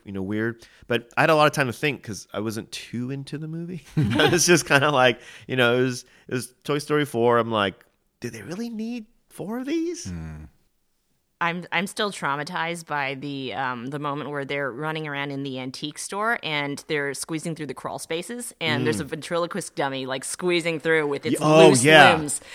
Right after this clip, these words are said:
Speaker 1: That
Speaker 3: And I'm
Speaker 1: was
Speaker 3: just like, "Who made this creative decision to allow ventriloquist
Speaker 1: <laughs>
Speaker 3: dummies?"
Speaker 1: Yeah.
Speaker 3: And it turns out it's the director, Josh Cooley, who finds them really fascinating. And re-, he th-, he says that they're probably the creepiest things.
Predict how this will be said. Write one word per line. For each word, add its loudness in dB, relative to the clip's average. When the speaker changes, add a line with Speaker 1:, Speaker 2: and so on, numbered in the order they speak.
Speaker 1:
That 12
Speaker 3:
And 12
I'm 12
Speaker 1:
was 10
Speaker 3:
just 6
like, 8
"Who 2
made 0
this 2
creative -2
decision -2
to -4
allow 0
ventriloquist -4
Speaker 1:
<laughs> 0
Speaker 3:
dummies?" 2
Speaker 1:
Yeah. 0
Speaker 3:
And -2
it -8
turns -2
out -2
it's -8
the -8
director, -4
Josh -2
Cooley, -2
who -6
finds -2
them -8
really -2
fascinating. -2
And -6
re-, -8
he -10
th-, -6
he -6
says -2
that -8
they're -6
probably -2
the -4
creepiest -8
things. -10